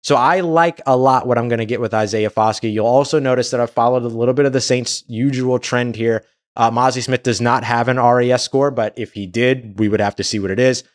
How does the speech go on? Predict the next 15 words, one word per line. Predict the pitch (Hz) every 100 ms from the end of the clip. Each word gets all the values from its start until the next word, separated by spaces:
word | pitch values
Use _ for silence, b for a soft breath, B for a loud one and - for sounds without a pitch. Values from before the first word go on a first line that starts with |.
| _ -
Jahmyr | 123 123 110
Gibbs, | 117 139 120 131
eight | 123
point | - 131 113
zero | 117 113
six, | 101 - 165 -
so | 123
he's | 113 104
elite | 98 107 160 165 - _ -
there, | 131 160 165 165
or | 127 113
at | 107
least | 120 -
great | 110 143 160 139
there. | 147 160 165